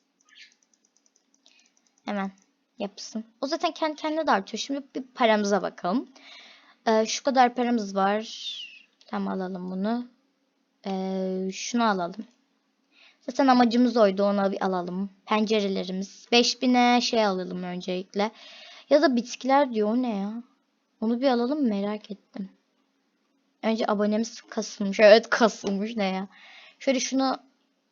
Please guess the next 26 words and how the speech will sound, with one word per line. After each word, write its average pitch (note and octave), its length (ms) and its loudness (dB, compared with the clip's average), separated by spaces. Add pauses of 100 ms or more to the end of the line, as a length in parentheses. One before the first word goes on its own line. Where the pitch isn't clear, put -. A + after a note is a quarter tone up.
(360)
aldım. G#3 480 -2 (280)
Yatağımız A#3+ 540 2
da A3 60 2
güzel G3 380 0
oldu F3+ 280 -8
böyle. F#3 400 -4 (400)
Çok - 260 -8
da A#3 40 0
güzel G#3+ 300 -2
olmasa G#3+ 480 6
da C#4+ 100 8
oldu A#3 260 2
yani. A3 520 4 (580)
<laughs> - 600 -18
Bakalım. A3+ 580 -2 (300)
Ay. A#3+ 200 -6 (560)
Değdim G#3 280 0
ona G3+ 160 0
yanlışlıkla G3 320 -2
ama A3 160 0
almadı. G3+ 280 0
Zaten G3+ 240 -6
o G3 60 -4
kadar G3 320 -2
param F#3+ 320 -4
yok. G#3 240 0